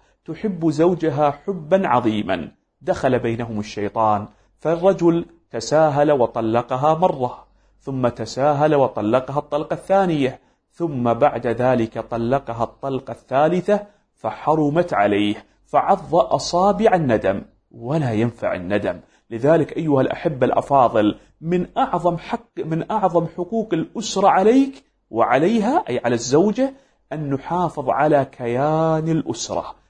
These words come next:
وألا نستهتر بهذه المسائل، بمسائل الطلاق، ففيها أحكام شرعية. نعم، أحيانا قد يغضب الإنسان غضبا عظيما، والشيطان يلقي جمرة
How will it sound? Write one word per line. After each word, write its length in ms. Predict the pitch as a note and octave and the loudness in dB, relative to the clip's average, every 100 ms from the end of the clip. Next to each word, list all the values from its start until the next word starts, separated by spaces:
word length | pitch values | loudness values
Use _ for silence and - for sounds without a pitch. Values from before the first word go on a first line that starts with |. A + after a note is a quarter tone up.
| _ | _
وألا 500 | B2 - C#3+ B2 A2+ | -8 -4 0 2 2
نستهتر 800 | G#2+ G#2 - C#3 - A#2 G#2+ - _ _ | 0 -4 -2 -4 -2 -2 -2 -2 _ _
بهذه 600 | A2 A#2+ C3+ F#3+ D#3+ C#3+ | -8 -2 2 2 2 0
المسائل، 580 | C#3+ A#2 A2 D#3 D#3 A2 | 0 0 -2 0 2 2
بمسائل 560 | A#2 A2+ A2 D3+ D#3+ C#3 | -2 -2 -4 -4 -2 -2
الطلاق، 600 | C3 A#2+ D#3 G3 - - _ _ | -2 -2 2 2 0 -14 _ _
ففيها 500 | - - E3+ A#2 - | -14 -8 -4 -2 -2
أحكام 520 | - - - D3+ G#3 | -6 -12 0 2 2
شرعية. 640 | C#4+ D#3 - - G#2 - - _ - | 0 0 0 0 -2 -4 -8 _ -4
نعم، 300 | F#3 A3+ B3+ - _ - | 2 2 0 -6 _ -16
أحيانا 420 | - A#2 C3+ C#3+ C3+ | -8 -2 0 0 -2
قد 220 | B2 A#2 | -6 0
يغضب 420 | F#3 G#3 E3 D#3 | 2 2 2 4
الإنسان 540 | C3 - B2 - G#2+ G#2 _ _ _ - | 2 0 -4 0 0 -2 _ _ _ -10
غضبا 640 | C3 G#3+ F#3+ E3 F#3+ B2+ | 0 2 4 2 2 0
عظيما، 540 | F2+ A2 F3 G#3+ C#3 G2+ _ _ - | 2 4 4 4 2 -4 _ _ -6
والشيطان 720 | C3+ - C3+ C3 F3 D#3+ A#2+ _ _ - | -6 -2 -2 -2 0 -2 -4 _ _ -8
يلقي 640 | D3+ A3+ G3+ D#3 D#3+ C3+ | 2 4 4 2 -2 -2
جمرة 540 | A#2+ F3 F#3+ D#3 C#3+ | -2 -4 -2 0 0